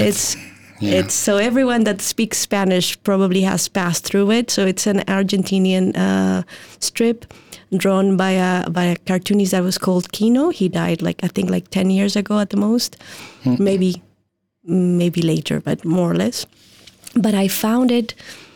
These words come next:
Speaker 2: so nice, right? I remember looking at the, at the drawings and thinking, "This is so, so div-, so funny," but I really wanted to know what was in there.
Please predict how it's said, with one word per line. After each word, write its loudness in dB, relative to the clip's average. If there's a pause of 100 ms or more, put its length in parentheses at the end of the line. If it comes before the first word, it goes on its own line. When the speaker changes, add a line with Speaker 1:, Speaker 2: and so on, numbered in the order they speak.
(140)
Speaker 2:
so 2
nice, 2
right? 0
I 2
remember 2
looking 0
at -2
the, -2 (120)
at -4
the 0
drawings 0
and 0
thinking, 0
"This 0
is 0
so, 0 (120)
so 0
div-, -2
so 0
funny," 0 (460)
but 0
I 2
really 4
wanted 2
to 0
know 4
what 0
was 0
in 2
there. -6